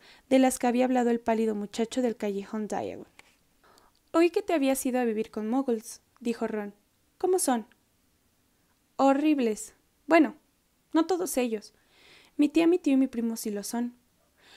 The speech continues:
Me hubiera gustado tener tres hermanos magos». «Cinco», corrigió Ron. Por alguna razón parecía deprimido. «Soy el sexto en nuestra familia que va a asistir a Hogwarts.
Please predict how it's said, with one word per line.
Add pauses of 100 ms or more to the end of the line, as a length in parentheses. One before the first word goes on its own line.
(120)
Me
hubiera
gustado
tener
tres
hermanos
magos». (960)
«Cinco», (400)
corrigió
Ron. (500)
Por
alguna
razón
parecía
deprimido. (1000)
«Soy
el
sexto
en
nuestra
familia
que
va
a
asistir
a
Hogwarts.